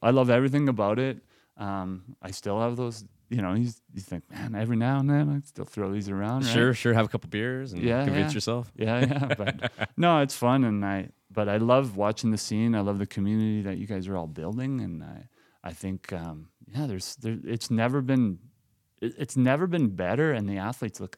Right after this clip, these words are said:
Speaker 1: unbelievable.
Speaker 2: It's crazy, hey?
Speaker 1: And,
Speaker 2: Yeah.
Speaker 1: uh, the highlights from that one championship were
Speaker 2: Oh.
Speaker 1: gnarly.
Speaker 2: Man, crazy.
Speaker 1: Yeah.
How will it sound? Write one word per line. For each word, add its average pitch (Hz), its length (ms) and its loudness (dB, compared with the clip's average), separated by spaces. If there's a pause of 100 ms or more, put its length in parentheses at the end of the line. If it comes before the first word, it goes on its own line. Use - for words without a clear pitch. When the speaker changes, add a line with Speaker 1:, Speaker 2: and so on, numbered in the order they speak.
(100)
Speaker 1:
unbelievable. 104 760 0
Speaker 2:
It's - 100 -12
crazy, 80 340 0
hey? 82 280 -4 (100)
Speaker 1:
And, 110 160 2
Speaker 2:
Yeah. 117 100 2 (120)
Speaker 1:
uh, 101 60 -10 (160)
the 117 180 -2
highlights 123 420 2
from 120 240 2
that 98 200 0
one 101 320 -2
championship 92 560 -10
were 90 220 -18 (120)
Speaker 2:
Oh. 95 160 -4
Speaker 1:
gnarly. 90 500 -8 (320)
Speaker 2:
Man, 85 280 -4
crazy. 85 600 -4
Speaker 1:
Yeah. 120 300 2